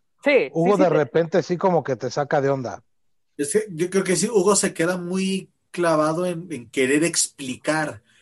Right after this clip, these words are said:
Speaker 3: o explicar de más cua-, lo que está aconteciendo en términos, ah, ¿cómo decir? Ah, pues sí, ex-, explicar demasiado cómo se llama una llave, cómo se llama un movimiento.
Speaker 1: Mira, en, en eso,
Speaker 3: No, no,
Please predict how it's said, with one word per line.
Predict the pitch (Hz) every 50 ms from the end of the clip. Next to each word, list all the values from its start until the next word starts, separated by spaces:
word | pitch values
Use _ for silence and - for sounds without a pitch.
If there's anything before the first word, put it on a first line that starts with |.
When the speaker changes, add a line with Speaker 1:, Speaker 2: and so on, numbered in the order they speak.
| _ _ _ _
Speaker 3:
o | - 117
explicar | 117 101 - - - - 127 123 - - 139 147 151 147
de | 143 135 120
más | 123 131 139 143 139 135 - - - _ _ _ _ _
cua-, | - 127 120 127 - -
lo | 120 113 113 113 113 110 107
que | - 113
está | 98 - - 131 - - - 131
aconteciendo | 110 101 120 110 107 113 113 101 - 131 135 139 143 139
en | 123 110 104
términos, | - 131 127 139 143 143 131 120 113 110 107 98 98 - - _ _ _ _ _ _ _ _ -
ah, | 120 117 113 110 110 -
¿cómo | 139 139
decir? | 131 123 - - 135 120 104 - _ _ _ _ _ _ _ -
Ah, | - 127 120 120 120 117 117 113 113 113 113 110 -
pues | - 120 110 -
sí, | 151
ex-, | 151 151 -
explicar | - - - - 131 127 151 151
demasiado | 156 147 123 123 147 -
cómo | - 165 156 151
se | - 143
llama | 135 139 135
una | 131 123 117
llave, | 110 117 117 131 147 139
cómo | 135 143 139 135
se | 127
llama | 131 135 135
un | 131
movimiento. | 123 110 104 101 101 104 117 131 131 180
Speaker 1:
Mira, | 208 226 - - -
en, | 190 220 226 - -
en | - 202 220
eso, | 262 269 294 330
Speaker 3:
No, | 339 202
no, | 196